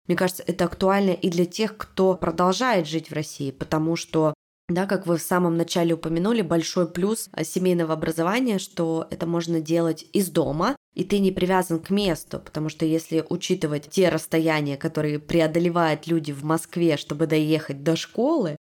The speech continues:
а потом ещё забрать из школы, и вот эти вот все процессы, это, конечно, очень тяжело, и это огромная нагрузка на родителей.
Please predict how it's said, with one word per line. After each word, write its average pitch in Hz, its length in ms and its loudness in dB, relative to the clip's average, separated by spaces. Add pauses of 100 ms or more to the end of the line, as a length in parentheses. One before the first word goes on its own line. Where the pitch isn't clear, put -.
(120)
а 151 100 -2
потом 175 220 0
ещё 170 180 -2
забрать 180 540 0
из 185 80 -4
школы, 147 520 -6 (340)
и - 80 -2
вот 170 180 0
эти 165 140 -2
вот 151 180 -6
все - 200 -4
процессы, 151 800 -4 (360)
это, 160 140 -4
конечно, 175 460 0
очень 185 360 -2
тяжело, 151 360 -4
и - 140 -2
это 170 240 0
огромная 175 680 0
нагрузка 143 560 -6
на 143 260 -6
родителей. 143 680 -6